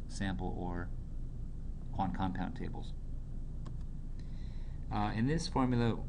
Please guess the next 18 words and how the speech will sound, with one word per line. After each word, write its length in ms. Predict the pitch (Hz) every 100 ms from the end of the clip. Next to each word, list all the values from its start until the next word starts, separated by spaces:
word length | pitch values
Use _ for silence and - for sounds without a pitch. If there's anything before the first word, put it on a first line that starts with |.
| - - - -
we 220 | 104 113 107
are 260 | 101 101
doing, 520 | 98 117 117 113 113 120 -
uh, 280 | 95 92 90 - - - -
an 100 | 98
AND 300 | 107 127 131
operator, 560 | 107 101 98 95 113 160 - - - - - - - - - -
a 80 |
not 300 | 101 113 120
operator, 560 | 110 101 101 98 98 117 - - - - - - -
a 100 | 98 - -
field 460 | 131 127 98 110 110 -
operator, 540 | 104 101 98 92 95 113 - - - - - - - - - - - - - - - -
uh, 160 | 98 98
and 120 | 101
another 260 | 98 110 104
field 340 | - 95 -
operator. 460 | - - - - -